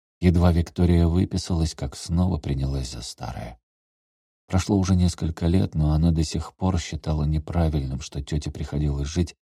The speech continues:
в таком душном месте, с узкими коридорами, резким запахом одеколона,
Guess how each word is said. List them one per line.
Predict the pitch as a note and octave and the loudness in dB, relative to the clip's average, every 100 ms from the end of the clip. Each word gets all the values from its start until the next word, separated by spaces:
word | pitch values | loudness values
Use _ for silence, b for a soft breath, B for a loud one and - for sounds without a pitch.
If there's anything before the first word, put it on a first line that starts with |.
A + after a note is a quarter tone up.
| _ | _
в | - | -4
таком | F2 E2 D#2+ | -2 0 2
душном | D#2+ D2+ D#2 D2+ | 2 -2 -2 -2
месте, | D#2 D2 C2+ - - - _ _ _ - | 0 -2 -6 -10 -14 -16 _ _ _ -6
с | - | -2
узкими | F#2+ - F2+ | 0 2 2
коридорами, | F2+ G2+ D#2+ D#2+ F2+ F2+ D#2+ D#2 D2+ | 4 2 4 4 4 4 2 0 0
резким | E2 E2 - D#2 D2+ | 2 2 0 -2 0
запахом | D2 D2+ E2 - D#2 | 0 -2 -4 -2 0
одеколона, | D2 D2 D2 D#2 F2 F2 | 0 0 -2 2 2 2